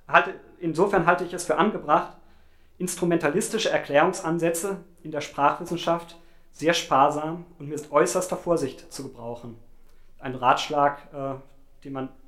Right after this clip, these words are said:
übrigens auch, glaube ich, aus Wittgenstein beziehen kann. Die Setzung von Kognition und Kommunikation als zwei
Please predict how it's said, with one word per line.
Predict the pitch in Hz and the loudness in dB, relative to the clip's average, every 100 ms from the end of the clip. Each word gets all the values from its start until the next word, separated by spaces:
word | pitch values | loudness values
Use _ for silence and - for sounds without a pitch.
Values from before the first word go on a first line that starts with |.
| - | -18
übrigens | 160 139 131 | -12 -10 -8
auch, | 139 139 - | -4 -4 -4
glaube | 139 139 139 | -8 -8 -8
ich, | - | -14
aus | 135 - - - | -14 -14 -14 -14
Wittgenstein | 170 - - - 131 123 - | -12 -8 -8 -4 -4 -6 -10
beziehen | - - 143 131 | -20 -16 -12 -12
kann. | 131 117 - - _ _ _ _ - - | -12 -16 -18 -20 _ _ _ _ -20 -20
Die | - _ _ _ _ _ - | -20 _ _ _ _ _ -14
Setzung | 196 202 190 | -6 -4 -4
von | 160 | -2
Kognition | 190 196 185 - 190 196 | -2 -2 -4 0 2 2
und | 156 | 0
Kommunikation | - 190 202 196 190 196 190 208 | -4 -2 0 0 -2 2 2 2
als | 160 151 - | 0 -2 4
zwei | 156 180 220 | 6 6 2